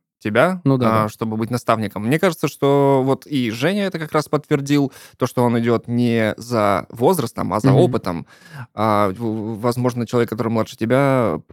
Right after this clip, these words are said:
Speaker 1: повидал гораздо больше, чем ты. Ну, вот так сложилось. Кстати, вот, э, он меня навел на интересную мысль в плане,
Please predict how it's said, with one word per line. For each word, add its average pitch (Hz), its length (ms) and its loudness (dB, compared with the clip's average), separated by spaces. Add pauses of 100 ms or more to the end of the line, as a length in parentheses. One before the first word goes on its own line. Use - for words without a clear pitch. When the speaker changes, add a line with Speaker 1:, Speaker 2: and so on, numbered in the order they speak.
Speaker 1:
повидал 120 360 2
гораздо 123 320 0
больше, 120 240 -2
чем 107 200 -4
ты. 156 160 -4
Ну, 120 160 -2
вот 104 160 -10
так - 220 -8
сложилось. 117 480 -4 (180)
Кстати, 175 300 0
вот, 170 300 0
э, 160 120 4
он 156 220 4
меня 160 100 2
навел 160 280 2
на 156 100 2
интересную 156 420 0
мысль 185 240 0
в - 120 -16
плане, 135 320 2